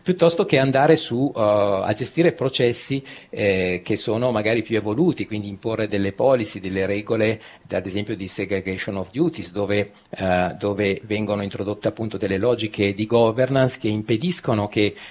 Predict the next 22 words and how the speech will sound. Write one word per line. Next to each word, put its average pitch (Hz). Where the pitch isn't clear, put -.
una 110
entità 104
abbia, 113
assuma 123
contemporaneamente 107
determinate 104
funzioni, 110
determinati, 101
eh, 92
poteri, 104
piuttosto -
che, 131
come 135
anche 139
nell'ambito, 104
legato 110
all'ambito 95
pam, 117
eh, 90
il 104
fatto 123
che 113